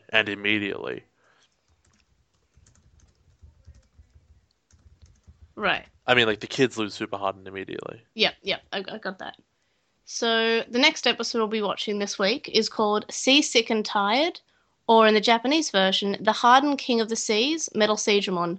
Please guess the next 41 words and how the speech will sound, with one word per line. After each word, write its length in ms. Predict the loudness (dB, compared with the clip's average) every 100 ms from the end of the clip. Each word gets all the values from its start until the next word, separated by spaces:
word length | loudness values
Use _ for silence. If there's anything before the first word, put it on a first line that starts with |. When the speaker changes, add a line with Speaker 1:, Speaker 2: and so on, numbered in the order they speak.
| 2
Speaker 2:
What 100 | 4
do 20 |
you 80 | 4
think 140 | 2
will 80 | 0
happen 240 | 0 0
in 60 | 0
this 140 | 0
episode? 540 | -2 -4 -2 0 0 -2
Speaker 1:
Step 320 | 2 2 4
one, 260 | 4 4 4
I 100 | -2
want 240 | 0 0
to 120 | 0 0
appreciate 720 | 0 0 -2 0 0 0 0
the 60 | 0
Japanese 500 | 2 2 0 -4 -2
names 480 | 0 0 -2 -8 -14
for 240 | -2 0
making 380 | 0 -2 -4 -8
this 200 | -8 -6
even 300 | -6 -6 -8
predictable, 720 | -6 -4 -2 -2 -2 -4 -6 -18 -16 -6
because 480 | -6 0 -2 -2 -14 _ -6
the 140 | -4
English 320 | 0 -2 0
name 240 | 2 2 2
is 220 | -2 -2
completely 600 | -4 -12 -6 0 0 0
meaningless. 680 | -2 -2 -4 -6 -4 -2 -2 -8 -20 -20 -6
Speaker 2:
Well, 140 | 0 2
I 60 | 4
guess 200 | 0 0
if 80 | 4
you 120 | 6
know 340 | 8 6 6
that, 420 | 4 4 4 2 _ -20 _ _ -14
that 280 | 0 0 4
there's 240 | 4 6
one 300 | 4 4 0
that's 360 | -4 -4 -10